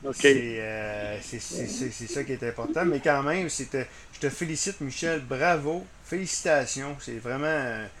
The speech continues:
Speaker 2: un tra-, est-ce qu'il y a, est-ce qu'il y a beaucoup de, de, de travail pour le Haut-du-Lac ? Est-ce que ça parle beaucoup des équipes de Roberval, de Dolbeau, euh ?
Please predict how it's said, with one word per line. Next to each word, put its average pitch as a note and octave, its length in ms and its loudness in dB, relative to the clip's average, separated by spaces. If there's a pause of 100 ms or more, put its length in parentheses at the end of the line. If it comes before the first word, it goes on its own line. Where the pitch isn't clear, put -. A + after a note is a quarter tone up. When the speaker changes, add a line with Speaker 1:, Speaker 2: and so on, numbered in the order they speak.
(300)
Speaker 2:
un A#2+ 60 -4
tra-, - 220 -2
est-ce F#3 120 2
qu'il D4 80 4
y G#4 40 4
a, C4 100 8
est-ce F#3 140 2
qu'il - 80 6
y A#3+ 40 4
a - 20 0
beaucoup B3+ 260 -2
de, D3 360 8
de, B2+ 340 2
de B2+ 80 0
travail D3+ 340 4
pour D#3 120 0
le C#3 80 2
Haut-du-Lac ? D3+ 560 0
Est-ce D3 140 -8
que D#3 260 0
ça E3 160 -2
parle G3 160 2
beaucoup G3 240 -4
des F#3+ 180 -2
équipes E3+ 200 -4
de E3+ 80 0
Roberval, D3+ 680 2
de D3 60 -6
Dolbeau, D3 880 0
euh ? B2 280 -2